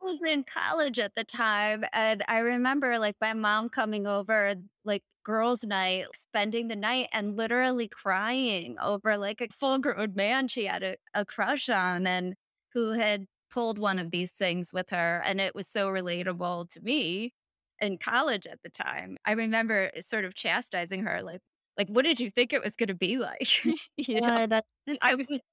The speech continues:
Speaker 1: teenager. It's terrible.
Speaker 2: My mother, I really am her daughter because when my stepfather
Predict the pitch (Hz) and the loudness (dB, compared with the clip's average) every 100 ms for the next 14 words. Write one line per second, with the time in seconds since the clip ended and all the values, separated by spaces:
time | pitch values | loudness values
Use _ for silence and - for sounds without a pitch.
0 | _ - 247 269 220 98 95 - 190 233 | _ 0 4 6 6 2 -4 -10 -8 -10
1 | - 220 165 151 180 - 240 _ 196 190 | 0 4 4 2 -2 -4 -6 _ -2 0
2 | 190 190 190 185 180 180 175 - - 165 | 2 2 0 0 0 0 0 -2 -4 -2
3 | 180 196 233 254 220 208 233 233 208 214 | 0 2 4 4 4 4 4 2 0 2
4 | 202 202 196 196 196 214 294 208 160 160 | 4 4 2 0 2 2 4 2 0 -2
5 | 180 - 180 175 175 175 185 - _ _ | -4 -2 -2 0 0 -4 -6 -12 _ _
6 | _ 202 190 185 - 202 196 - 196 185 | _ 0 2 2 0 -2 -2 0 0 2
7 | 185 | 2